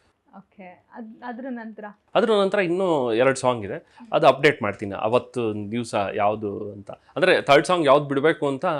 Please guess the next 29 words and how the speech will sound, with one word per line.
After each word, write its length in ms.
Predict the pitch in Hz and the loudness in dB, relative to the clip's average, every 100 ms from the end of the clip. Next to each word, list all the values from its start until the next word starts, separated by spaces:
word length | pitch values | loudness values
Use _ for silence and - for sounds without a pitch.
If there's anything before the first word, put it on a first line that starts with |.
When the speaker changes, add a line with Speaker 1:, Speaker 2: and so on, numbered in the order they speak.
| 110 | -4
Speaker 2:
ಇನ್ನೂ 400 | 139 143 107 95 | -2 -2 -2 -6
Speaker 1:
ಕನ್ಫರ್ಮ್. 440 | 98 _ - - | -14 _ -20 -4
Speaker 2:
ಯೋಚನೆ 240 | 131 139 127 | -4 -2 -2
ಅಲ್ಲ, 160 | 160 | 0
ಆ, 400 | 143 - 113 113 | 0 0 0 0
ಲೈಕ್, 320 | 117 113 - | -2 -4 -4
ಆ, 340 | 113 107 101 113 | -4 -4 -6 -6
ಅನ್ಕೊಂಡಿದೀವಿ. 600 | 160 185 165 107 113 202 _ _ | -2 0 0 -4 -10 -16 _ _
Speaker 1:
ಹ್ಮ್. 540 | _ _ _ - 156 | _ _ _ -8 -8
Speaker 2:
So 100 | 131 | -4
ರಿಲೀಸ್ 220 | 185 190 | -4 -4
ಡೇಟ್ 220 | 160 156 | -4 -4
ನೋಡ್ಕೊಂಡು 360 | 135 117 160 185 | -4 -4 -6 -8
ಥರ್ಡ್ 240 | 123 113 | -4 -4
ಸಾಂಗ್ 180 | 110 107 | -4 -8
ಯಾವುದು 220 | 92 92 | -10 -10
ಅನ್ನೋದು 600 | 92 87 107 - 87 107 - _ _ - | -14 -18 -20 -18 -18 -18 -20 _ _ -8
ಪ್ಲಾನ್ 180 | 92 | -8
ಮಾಡ್ಕೊಂತೀವಿ. 420 | 90 90 - - _ _ _ _ _ 247 | -8 -16 -18 -20 _ _ _ _ _ -20
Speaker 1:
ಈಗ 140 | 214 - 240 | -16 -18 -16
ಇಡೀ, 400 | 214 202 202 190 | -18 -16 -18 -14
ಆ, 300 | 196 196 196 | -12 -12 -14
ಸಿನಿಮಾ 680 | - 240 240 247 247 240 | -14 -12 -10 -10 -14 -16
almost 480 | 226 202 208 220 226 | -18 -20 -20 -18 -18
ಎಲ್ಲ 140 | 214 208 208 | -16 -16 -16
ಫುಲ್ 280 | 226 220 190 | -20 -20 -18
ರೆಡಿ 280 | 208 226 233 | -16 -16 -18
ಇದೆ, 220 | 208 208 | -18 -18
ತಯಾರಾಗಿದೆ, 880 | 208 196 196 214 208 190 185 196 | -16 -16 -14 -14 -14 -18 -20 -20